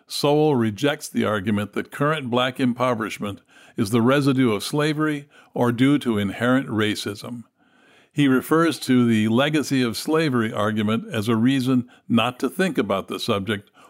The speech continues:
or to rely on evidence, because it replaces research with an emotional reaction. Quote,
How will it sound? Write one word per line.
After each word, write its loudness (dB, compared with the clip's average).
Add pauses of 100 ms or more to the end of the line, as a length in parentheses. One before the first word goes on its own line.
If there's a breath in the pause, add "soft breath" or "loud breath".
or 0
to 0
rely 2
on 0
evidence, -4 (380 loud breath)
because 0
it 2
replaces 0
research -2
with -2
an 4
emotional 0
reaction. -4 (640)
Quote, 0